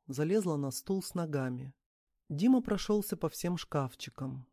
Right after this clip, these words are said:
Турка действительно у Николь была и нашлась в самом дальнем шкафчике, откуда, по мнению Димы, вещи переселяются на балкон.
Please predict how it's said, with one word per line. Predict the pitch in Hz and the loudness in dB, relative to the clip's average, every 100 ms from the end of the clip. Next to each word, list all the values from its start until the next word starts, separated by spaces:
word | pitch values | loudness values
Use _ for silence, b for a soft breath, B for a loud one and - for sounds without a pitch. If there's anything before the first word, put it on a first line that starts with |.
| _ | _
Турка | - 233 254 233 | -2 -2 0 0
действительно | 233 - 160 151 147 143 | 0 0 -2 0 2 2
у | 147 | 2
Николь | 151 - 160 | 0 0 0
была | 135 135 151 214 | 0 0 0 0
и | 233 175 | -2 -2
нашлась | 165 151 190 220 220 | -2 -2 -2 -2 -2
в | - | -6
самом | - 190 214 202 | 0 2 2 0
дальнем | 147 156 170 175 | 0 0 0 -2
шкафчике, | - - 147 131 - 131 - 143 139 _ - | -4 -2 -2 -2 -8 -12 -10 -14 -14 _ -6
откуда, | 143 - - 254 170 | -6 -6 -4 0 0
по | - | 0
мнению | 147 160 160 156 151 | 0 0 0 0 -2
Димы, | 160 233 226 | 0 2 2
вещи | 185 170 220 - | 2 0 -2 -6
переселяются | - 185 175 170 160 170 - 170 | -4 -4 -2 -2 0 -2 -2 -4
на | |
балкон. | 170 180 - - 123 131 | -2 -4 -4 -8 -6 -8